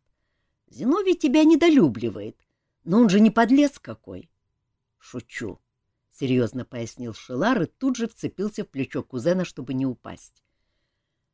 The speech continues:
«Надо будет с ним как-то помириться». Взять Мафея, поехать в гости. Пусть мальчишка хоть иногда навещает дедушку. Скучает ведь старик. — Не отвлекайся, —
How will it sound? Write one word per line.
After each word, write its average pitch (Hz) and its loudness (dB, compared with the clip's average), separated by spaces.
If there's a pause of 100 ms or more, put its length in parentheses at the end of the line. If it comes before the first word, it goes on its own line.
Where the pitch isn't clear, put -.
(180)
«Надо 160 2
будет 143 0
с - -10
ним 139 -2
как-то - -10
помириться». 123 -6 (240)
Взять 127 0
Мафея, 208 -2
поехать 147 -4
в 113 -20
гости. 220 -6 (680)
Пусть - -4
мальчишка 196 -2
хоть - -8
иногда 165 -2
навещает 101 -6
дедушку. - -14 (160)
Скучает - -8
ведь - -12
старик. — 92 -10 (680)
Не 143 0
отвлекайся, — 143 -2